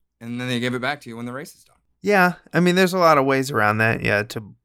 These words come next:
Speaker 2: you know, to fudge that and everything. They coulda just even had a scene where the guy, like,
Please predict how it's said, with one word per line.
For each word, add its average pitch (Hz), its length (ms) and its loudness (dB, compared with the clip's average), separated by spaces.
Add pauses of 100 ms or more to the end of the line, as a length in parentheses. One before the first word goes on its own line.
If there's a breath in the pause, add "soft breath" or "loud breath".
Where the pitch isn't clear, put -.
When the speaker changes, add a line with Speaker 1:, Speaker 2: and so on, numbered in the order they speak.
(120)
Speaker 2:
you 123 140 0
know, 107 140 0
to 110 100 -8
fudge 110 340 0
that 104 160 4
and 101 100 -2
everything. 104 380 0
They 165 100 4
coulda 160 460 0
just 131 360 -6 (100)
even 143 240 4
had 131 240 0
a 113 60 0
scene 123 340 2
where 120 100 4
the 113 80 0
guy, 113 260 4
like, 110 160 0